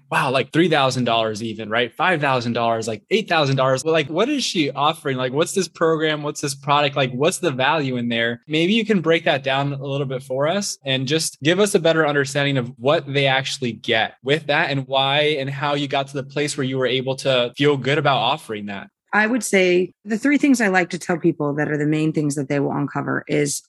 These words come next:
Speaker 2: emotional eating tethers. Why are you reaching for certain things when you're stressed, when you're emotional, when you're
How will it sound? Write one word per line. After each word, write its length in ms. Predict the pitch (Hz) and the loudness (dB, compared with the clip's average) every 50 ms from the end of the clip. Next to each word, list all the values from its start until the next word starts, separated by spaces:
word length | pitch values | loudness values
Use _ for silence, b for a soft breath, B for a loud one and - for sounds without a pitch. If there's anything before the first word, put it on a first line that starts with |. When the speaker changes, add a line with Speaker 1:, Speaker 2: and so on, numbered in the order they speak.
| _ _ - | _ _ 2
Speaker 2:
emotional 560 | 170 170 170 170 185 185 - - 180 175 - | 4 6 6 6 6 4 4 2 2 2 2
eating 260 | 175 170 156 156 147 139 | 2 2 2 0 0 -2
tethers. 460 | - 151 143 135 135 120 - - - _ _ _ | -2 -2 -4 -4 -4 -6 -6 -10 -14 _ _ _
Why 280 | - 175 185 202 226 233 | 0 2 4 6 6 6
are 140 | 226 214 196 | 6 4 4
you 180 | 190 180 175 | 4 4 4
reaching 340 | 170 170 170 160 - 170 147 | 4 2 2 0 -2 -4 -4
for 80 | - - | -4 -6
certain 320 | - - 170 165 165 151 | -4 -2 0 0 0 0
things 240 | 135 160 151 139 - | 0 0 -2 -2 0
when 120 | 160 160 | 0 0
you're 100 | 160 156 | 2 0
stressed, 540 | 143 - - - 170 - - - - - - | 0 -2 0 2 2 2 0 -2 -8 -8 -6
when 180 | 160 160 156 160 | -2 0 2 2
you're 140 | 160 165 165 | 4 4 4
emotional, 640 | 165 165 170 165 156 - - - 151 143 143 143 | 6 6 4 4 2 0 -2 -2 -2 -2 -2 0
when 260 | 147 151 156 160 160 160 | 0 0 2 4 4 4
you're 460 | 156 156 151 151 151 156 151 151 | 4 4 4 4 4 4 2 2